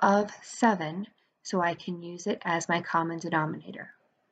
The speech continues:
Seven times three is twenty-one. Three times three is nine. Twenty-one times one is twenty-one.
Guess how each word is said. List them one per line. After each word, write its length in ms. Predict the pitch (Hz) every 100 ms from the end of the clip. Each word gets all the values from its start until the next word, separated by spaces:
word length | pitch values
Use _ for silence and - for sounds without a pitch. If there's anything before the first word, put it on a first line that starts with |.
| _ _ _ _ _ _
Seven 520 | - - 185 170 190
times 340 | 202 233 233 -
three 380 | 208 196 202 -
is 140 | 185
twenty-one. 760 | - 175 180 208 175 165 175 185 _ _ _ _ _ _ _ _
Three 240 | 214 214 233
times 320 | - 202 196
three 300 | - 185 170
is 340 | 165 165 - - - -
nine. 560 | 165 151 - - 185 - _ _ _ _ _ _ _ _ _ _ -
Twenty-one 840 | - 196 185 175 170 170 220 254 _ _ -
times 340 | 226 220 208
one 280 | 196 185 196
is 200 | 226 202
twenty-one. 680 | - 233 240 180 160 170